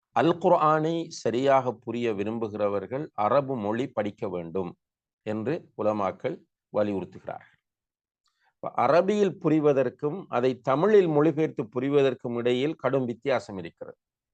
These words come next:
இப்ப ரப் என்கிற சொல் <clears throat> உண்மையிலேயே க-, குர்ஆனை நீங்கள் எடுத்து பார்த்தால் ஐநூறுக்கும் மேற்பட்ட இடங்களிலே இந்த ரப் என்கிற சொல்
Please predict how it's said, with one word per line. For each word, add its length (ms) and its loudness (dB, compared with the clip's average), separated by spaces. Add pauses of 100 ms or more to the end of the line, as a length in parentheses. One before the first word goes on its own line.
(580)
இப்ப 220 -4
ரப் 320 2
என்கிற 360 6
சொல் 520 -6 (220)
<clears throat> 520 2 (640)
உண்மையிலேயே 560 2
க-, 380 2
குர்ஆனை 360 2
நீங்கள் 220 -4
எடுத்து 300 -6
பார்த்தால் 540 0
ஐநூறுக்கும் 680 0
மேற்பட்ட 460 -6
இடங்களிலே 500 -4
இந்த 160 -6
ரப் 200 -4
என்கிற 360 -6
சொல் 300 -12